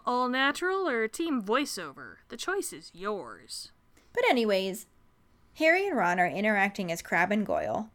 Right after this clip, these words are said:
Speaker 2: pretty awed by their transformations. In the book, Harry Goyle is talking about everything they have to do, and Ron Crabbe says, "You don't know how bizarre it is to see Goyle thinking." <laughs>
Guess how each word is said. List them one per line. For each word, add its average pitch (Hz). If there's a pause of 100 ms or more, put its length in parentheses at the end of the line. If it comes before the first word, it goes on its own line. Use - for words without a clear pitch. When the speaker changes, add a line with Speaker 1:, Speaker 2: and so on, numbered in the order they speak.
Speaker 2:
pretty 381
awed 185
by 175
their 185
transformations. - (460)
In 269
the 269
book, - (180)
Harry 381
Goyle 208
is 190
talking 269
about 240 (100)
everything 277
they 196
have 202
to 196
do, 320
and 202
Ron 302
Crabbe 196
says, 180 (240)
"You 202
don't 339
know 392
how 349
bizarre 302
it 320
is 277
to -
see 247
Goyle 190
thinking." 180
<laughs> -